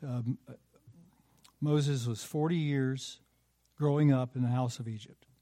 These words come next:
He was forty years in the wilderness. He's eighty years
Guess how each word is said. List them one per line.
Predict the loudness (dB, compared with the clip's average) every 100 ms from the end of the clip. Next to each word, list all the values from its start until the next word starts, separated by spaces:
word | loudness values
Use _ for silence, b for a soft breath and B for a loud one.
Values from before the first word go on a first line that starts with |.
| _ _ _
He | -4
was | -4 -4
forty | -6 0 0 0
years | 0 0 -2 -4 -8 -14 b b 0
in | 0
the |
wilderness. | 2 -2 -6 -12 -4
He's | -2 -2 -4
eighty | 0 2 2
years | 0 -2 0 0 2 0 -4